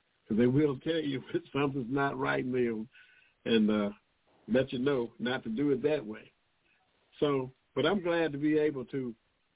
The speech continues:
you know, share what I, the little bit I do know with anybody. You know, I'm always reaching out to people,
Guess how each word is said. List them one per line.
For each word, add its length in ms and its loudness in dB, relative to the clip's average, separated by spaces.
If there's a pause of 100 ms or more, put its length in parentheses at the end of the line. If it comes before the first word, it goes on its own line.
(280)
you 100 0
know, 200 2 (100)
share 320 2
what 180 -4
I, 120 -6 (100)
the 340 -4
little 220 0
bit 220 0
I 180 -6 (160)
do 220 0
know 400 -6
with 160 -12 (120)
anybody. 680 -6 (1000)
You 60 -4
know, 160 2
I'm 100 4
always 440 2
reaching 320 -8
out 200 -6
to 80 -14
people, 420 -10